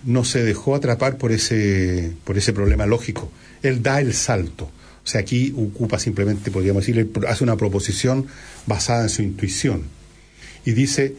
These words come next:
ese ente en sí mismo, y por supuesto razona y da millones de pruebas y argumentos para, para fundamentar su opinión,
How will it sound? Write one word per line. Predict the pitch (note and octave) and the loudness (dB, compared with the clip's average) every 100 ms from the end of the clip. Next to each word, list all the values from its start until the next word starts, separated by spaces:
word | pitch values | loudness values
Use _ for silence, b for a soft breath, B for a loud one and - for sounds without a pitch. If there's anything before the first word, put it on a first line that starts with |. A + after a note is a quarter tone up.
| B B - | B B -4
ese | F3 - F3 F3 - - - | -2 0 -2 -4 -10 -20 -10
ente | - D3 B2+ B2+ G#2+ | 0 2 2 -2 -2
en | F#2+ | 0
sí | F#2+ B2+ | 0 2
mismo, | C3 B2 F#2 F2 G2 - - B B - | 2 2 0 -4 -6 -8 -16 B B -8
y | |
por | G2+ G2+ | -4 -2
supuesto | A#2 C#3 C#3+ | 0 0 0
razona | G2 F2+ - C#3+ E3+ | -2 -4 -2 2 2
y | |
da | A#2 | 2
millones | A2 G2 G2 G#2+ | 2 2 2 2
de | A2+ | 2
pruebas | A#2 G#2 G#2 | 0 2 2
y | A#2 | 2
argumentos | A2+ F#2+ F#2 E2+ A#2 A#2+ B B B - | 2 0 0 -2 -2 -4 B B B -6
para, | F2+ E2+ E2 D#2 D2+ D2+ D2 - - - _ _ _ _ _ _ _ _ _ _ _ _ _ _ _ _ _ _ | -2 -2 -2 -2 -4 -6 -8 -16 -20 -20 _ _ _ _ _ _ _ _ _ _ _ _ _ _ _ _ _ _
para | - G2 | -4 -2
fundamentar | - G2 F#2 E2+ A2+ | 0 0 0 0 0
su | - F2+ | -2 0
opinión, | C#3+ F3 G#2 D#2+ | 2 2 0 -4